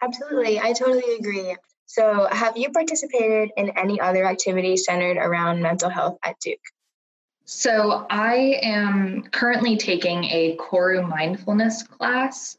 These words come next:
Speaker 2: uh, which has been really helpful. It's a four-week course. Um, each week has, I think, a seventy-five minute class. And in the Koru mindfulness class, they teach you strategies,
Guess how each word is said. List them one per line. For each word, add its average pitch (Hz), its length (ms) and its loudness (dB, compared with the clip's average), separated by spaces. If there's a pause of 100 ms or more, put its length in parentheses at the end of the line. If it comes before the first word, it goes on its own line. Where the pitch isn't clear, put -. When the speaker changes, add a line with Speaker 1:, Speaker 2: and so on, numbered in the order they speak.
(140)
Speaker 2:
uh, 185 180 2
which 170 180 0
has 175 180 0
been 175 540 -2
really 170 240 2
helpful. 170 480 0
It's - 480 -2 (560)
a 185 100 2
four-week 247 880 0 (440)
course. 165 640 0
Um, 165 360 0
each 190 220 0
week 175 280 -2
has, 170 760 0
I 165 60 -2
think, 165 180 -6
a 165 40 -4
seventy-five 175 680 0
minute 160 480 -6
class. 147 580 -2 (360)
And 208 220 2
in 226 140 2
the 240 80 6
Koru 233 240 2
mindfulness 170 540 0
class, 160 380 0
they 160 160 4
teach 160 360 -4
you 165 220 4
strategies, 160 880 0